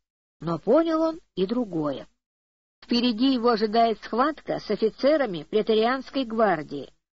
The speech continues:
Сражения с германцами — показались ему детской забавой. Преторианская гвардия,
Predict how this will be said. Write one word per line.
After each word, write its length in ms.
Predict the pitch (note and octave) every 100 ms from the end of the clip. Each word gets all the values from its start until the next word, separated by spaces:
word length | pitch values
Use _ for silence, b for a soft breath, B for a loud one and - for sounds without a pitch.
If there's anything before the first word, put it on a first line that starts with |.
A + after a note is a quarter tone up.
| _ -
Сражения 680 | G#3 G#3+ G#3 C4 A#3 G3+ E3
с 60 |
германцами — 880 | D#3+ F3+ F3+ C4+ F4 - A3+ D#3+ D3+ _ _ -
показались 600 | A#3 B3+ C#4 F#4 E4 D#4
ему 160 | C#4+
детской 380 | A#3+ C4+ - C#4+
забавой. 580 | B3+ C#4+ D#3+ C#3+ C3+ - _ _ _ _ _
Преторианская 1000 | - F3 D#3+ E3+ E3+ G#3+ C#4+ - - B3
гвардия, 720 | G#3 E3+ F3+ F3+ D3+ C#3+ B2